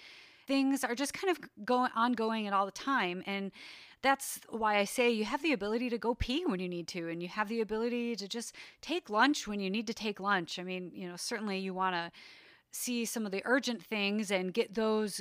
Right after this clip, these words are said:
going on the labs and imaging before you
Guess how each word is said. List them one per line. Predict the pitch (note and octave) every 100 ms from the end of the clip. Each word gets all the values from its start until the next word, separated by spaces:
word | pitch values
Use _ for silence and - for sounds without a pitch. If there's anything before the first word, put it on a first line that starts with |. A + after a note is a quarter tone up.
| F#3+
going | A3+ A3+ A3 F3+ F3+ F3+
on | F3+
the | F3+
labs | F3 F3+ F3+ F3
and | D#3+
imaging | F#3 G#3+ F3 E3+
before | F3 F3+ F3+ F3
you | F3 E3+